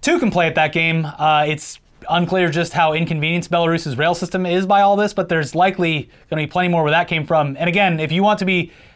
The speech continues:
absolutely horrified, but very informed about all of this taking place around the world, specifically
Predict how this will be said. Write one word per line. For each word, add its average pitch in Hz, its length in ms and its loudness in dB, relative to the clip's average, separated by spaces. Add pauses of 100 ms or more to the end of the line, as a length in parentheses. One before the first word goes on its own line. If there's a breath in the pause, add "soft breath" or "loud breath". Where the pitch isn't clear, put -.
(160 loud breath)
absolutely 233 680 0
horrified, 131 840 0 (380 soft breath)
but 156 280 0 (100)
very 208 440 2
informed 214 500 2
about 170 520 2
all 190 320 4
of 196 100 -2
this 208 180 0
taking 196 260 -2
place 175 320 -2
around 147 340 2
the 170 60 0
world, 160 240 0
specifically 165 720 -2